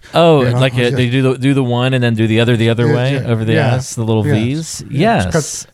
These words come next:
Speaker 2: seems like a kind of an easy move. I can't do the robot, so it seems kind of an easy
Speaker 1: What
Speaker 2: move.
Speaker 1: did they call that?
Speaker 2: Well, I'm not for sure. I don't remember. But I remember seeing it, you know, and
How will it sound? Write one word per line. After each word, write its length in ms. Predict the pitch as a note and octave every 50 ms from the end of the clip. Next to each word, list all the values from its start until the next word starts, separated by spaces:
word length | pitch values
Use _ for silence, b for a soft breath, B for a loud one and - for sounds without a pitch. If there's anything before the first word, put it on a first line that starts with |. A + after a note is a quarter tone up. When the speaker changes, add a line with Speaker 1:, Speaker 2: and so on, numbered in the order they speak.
| _ - -
Speaker 2:
seems 400 | - - - - G3 G#3+ G#3 E3
like 180 | F3+ F3 - -
a 40 | C#3+
kind 240 | - - E3+ D#3+
of 100 | D#3 C3
an 120 | B2+ B2 C3+
easy 260 | C3+ C#3 B2+ B2 A#2
move. 80 | G2+ F#2+
I 80 | G2+
can't 240 | - - D#3+ E3+ D#3+
do 80 | D#3+ D#3+
the 100 | C#3+ C#3
robot, 480 | C3 B2 A#2+ F#2+ G2 F#2 G#2 B2 C#3
so 120 | - - B2
it 60 | A#2
seems 280 | - - G#3+ G#3+ F#3
kind 220 | - - F3 E3 D#3+
of 60 | D3+
an 120 | D3 D3
easy 260 | D3 D3+ C#3+ C3 - C3
Speaker 1:
What 140 | A#2+ B2
Speaker 2:
move. 80 | C3+ C3+
Speaker 1:
did 100 | C#3 C#3
they 160 | D3+ C#3+ C#3
call 360 | B2 - - C3+ B2 A#2+ A#2
that? 340 | F#2+ E2+ D#2+ D2 D2+ E2 -
Speaker 2:
Well, 260 | A#2 A#2 A#2+ B2 - - -
I'm 200 | C3+ C#3+ E3+ F3+
not 160 | E3 F3 F3
for 100 | - E3+
sure. 400 | - - - E3+ D3 G2 F2 F#2+
I 80 | A2 C3
don't 220 | C3 C#3 C#3 B2+
remember. 400 | C3 B2+ B2+ B2+ B2 G2 G2 B2+
But 40 | C3+
I 40 | D3
remember 320 | D#3+ F3+ F#3+ G3 F3 D#3+
seeing 500 | - - - - - F3+ E3+ D3+ B2+ A2+
it, 140 | G#2+ A2+ A2+
you 120 | A#2+ A2
know, 180 | G#2+ G#2+ A#2+ C#3
and 200 | C3+ B2 A2+